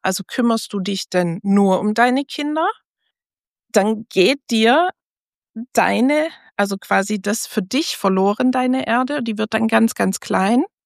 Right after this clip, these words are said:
wenn du alles für andere machst, aber dich selbst dabei verlierst. Und da haben wir eben mit den Elementen, das wird jetzt sehr kompliziert, wenn wir das jetzt noch alles genau erklären, aber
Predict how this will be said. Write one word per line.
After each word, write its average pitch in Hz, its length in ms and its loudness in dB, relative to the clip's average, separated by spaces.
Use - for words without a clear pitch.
wenn 226 320 4
du 254 280 -2
alles 349 360 -2
für 294 100 0
andere 330 320 0
machst, - 480 -2
aber 208 180 2
dich 202 180 -2
selbst - 340 -2
dabei 196 240 -4
verlierst. 175 680 -8
Und 214 140 2
da 247 140 4
haben 277 200 2
wir - 100 2
eben 247 140 4
mit 247 120 4
den 233 140 2
Elementen, 220 380 0
das 233 200 -4
wird 220 120 -4
jetzt 208 140 -6
sehr 202 120 0
kompliziert, 226 560 -2
wenn 208 140 -2
wir 208 100 -4
das 208 180 -6
jetzt 190 180 -8
noch 185 160 -4
alles 208 260 -2
genau 196 240 -2
erklären, 240 440 0
aber 214 240 2